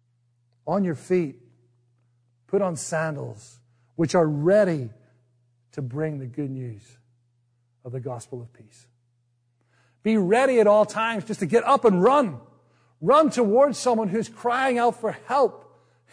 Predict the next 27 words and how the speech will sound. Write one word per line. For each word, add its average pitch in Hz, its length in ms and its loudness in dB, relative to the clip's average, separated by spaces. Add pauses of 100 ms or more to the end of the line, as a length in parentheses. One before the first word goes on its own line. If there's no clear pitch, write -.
"Hey, 269 240 -2
you 226 100 0
know, 233 160 -2 (240)
I 277 100 0
know 277 100 6
who 254 140 2
can 233 140 -2
help 254 260 0
you. 208 60 0
It's 185 240 -4
Jesus." 226 880 -8 (4000)
Raise 175 260 0
up 196 140 0
that 175 180 -4
shield 175 320 -4
of 135 80 -10
faith, 170 340 -4 (1400)
'cause 147 140 -6
there's 175 140 0
gonna 208 200 2
be 202 140 0
some 175 220 -4
darts 190 260 0
that 165 80 -8
are 156 60 -6
gonna 170 180 -4
come. 175 300 -6